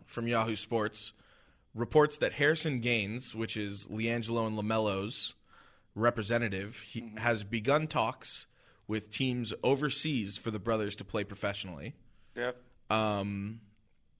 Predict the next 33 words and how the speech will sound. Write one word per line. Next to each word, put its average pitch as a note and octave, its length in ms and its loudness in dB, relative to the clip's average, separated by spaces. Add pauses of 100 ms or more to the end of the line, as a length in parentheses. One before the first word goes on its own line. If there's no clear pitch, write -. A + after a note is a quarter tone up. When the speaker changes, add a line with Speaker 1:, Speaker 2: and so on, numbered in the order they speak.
(140)
Speaker 1:
there's A#2 240 2
also, A#2 580 2 (580)
obviously, A2 560 2
LeVar A2 460 2
has A2 200 0
this G#2 160 -8
plan A2 640 -2 (720)
to B2 140 0
get G#2+ 420 0
all A2+ 140 6
three A#2+ 260 0
of G#2 80 -2
his A2 120 -4
sons A2+ 340 -2
on G2+ 140 -2
the G2+ 60 -4
Lakers. G2+ 720 -4 (600)
LiAngelo A2+ 600 0
is G#2 280 -8
next A2 400 -4
in G#2 140 -4
line G#2 500 -2
with G#2+ 140 -6
the G2 80 -10
draft G#2 340 0
coming G#2+ 240 -4
up G#2 240 -4 (540)
after G#2+ 260 0
the G#2 140 -4
N G#2 140 -2
B G2 100 -2
A G2+ 140 0
season. G#2+ 640 -6